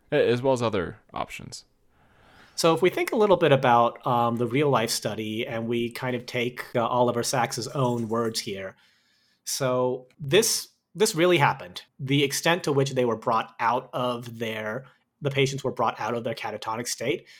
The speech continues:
Speaker 2: that's not exaggerated so far as I can tell. They were well and truly brought out of their catatonic states,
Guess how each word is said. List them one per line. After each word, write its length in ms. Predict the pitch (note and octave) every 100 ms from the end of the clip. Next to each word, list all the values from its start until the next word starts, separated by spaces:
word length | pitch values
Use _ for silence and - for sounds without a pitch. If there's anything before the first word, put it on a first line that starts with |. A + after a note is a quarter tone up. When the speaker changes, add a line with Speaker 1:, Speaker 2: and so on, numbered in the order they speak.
| _ -
Speaker 2:
that's 300 | F3+ F#4 E3
not 260 | E3 F#3
exaggerated 640 | D3 A2+ A#2 A2+ G#2 F2+ F#2
so 140 | -
far 180 | - C3
as 120 | A2
I 80 | G#2
can 100 | F#2+
tell. 320 | - F2+ - _ _ _ -
They 160 | C3 B2
were 200 | B2 A#2+
well 260 | B2+ C3+
and 100 | C3+
truly 280 | C3+ C3+ C3
brought 300 | B2+ B2 B2+
out 140 | A2+
of 80 | A#2+
their 80 | A#2+
catatonic 560 | A#2+ A2+ A2+ A#2 A2+ A2+
states, 500 | - G2 - -